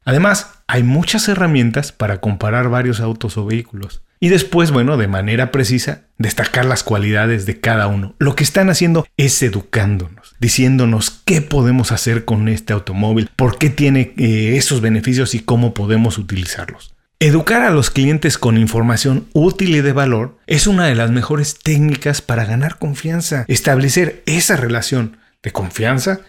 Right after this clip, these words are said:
con los posibles compradores y hacer que tu marca crezca. Por ejemplo, si todavía no lo haces,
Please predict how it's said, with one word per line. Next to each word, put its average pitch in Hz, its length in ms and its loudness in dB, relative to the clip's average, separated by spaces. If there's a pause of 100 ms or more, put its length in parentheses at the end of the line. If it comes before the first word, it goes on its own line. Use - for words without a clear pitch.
(180)
con 101 500 -6
los 101 140 -6
posibles 135 480 0
compradores 151 600 0 (100)
y 208 260 0 (100)
hacer 123 280 -2
que 131 120 -2
tu 113 140 -2
marca 117 460 -2
crezca. 107 540 -4 (220)
Por 104 80 -4
ejemplo, 127 320 0
si 117 160 -2
todavía 160 380 2
no 156 120 4
lo 127 160 2
haces, 135 380 -4